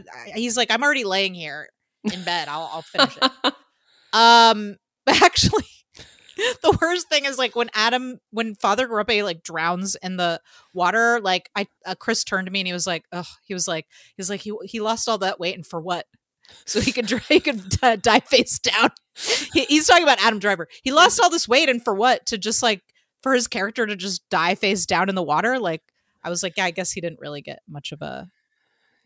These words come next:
Speaker 2: Yeah,
Speaker 1: spectacular
Speaker 2: no.
Speaker 1: ending there." Anyway, your,
Speaker 2: No.
Speaker 1: your partner said, um, that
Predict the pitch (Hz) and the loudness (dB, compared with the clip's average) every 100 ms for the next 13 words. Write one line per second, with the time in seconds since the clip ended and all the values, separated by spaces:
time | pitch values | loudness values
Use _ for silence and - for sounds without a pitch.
0 | - 202 202 202 156 - 160 - 147 156 | -12 -8 -6 -8 -10 -6 -4 -2 -4 -4
1 | 180 156 147 - - 277 370 311 285 294 | -6 -6 -10 -14 -2 2 6 6 6 4
2 | 196 269 269 359 370 302 277 - 226 220 | 2 -2 0 2 2 -2 -2 0 2 2
3 | 190 - 196 190 180 170 165 185 _ _ | -2 -4 0 2 0 -6 -16 -18 _ _
4 | _ _ _ _ - _ _ 175 202 | _ _ _ _ -20 _ _ -2 -2